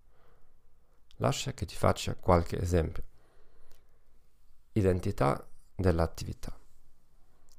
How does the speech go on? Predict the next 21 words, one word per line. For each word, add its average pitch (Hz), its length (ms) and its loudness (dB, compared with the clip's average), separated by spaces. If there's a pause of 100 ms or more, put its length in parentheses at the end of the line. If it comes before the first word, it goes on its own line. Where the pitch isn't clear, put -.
(220)
Un 104 160 6
medico 104 420 4
di 85 100 2
famiglia 90 580 6
in 82 80 2
un 78 180 0
piccolo - 400 6
villaggio 95 680 4
si - 200 2
prende 98 360 10
cura 101 420 4
di 92 120 2
un 82 180 2
paziente 98 680 2
durante 90 460 2
l'intero 95 720 4
processo - 560 4
di 80 80 0
una 80 200 2
malattia. 85 520 2 (880)
Pertanto, 107 720 4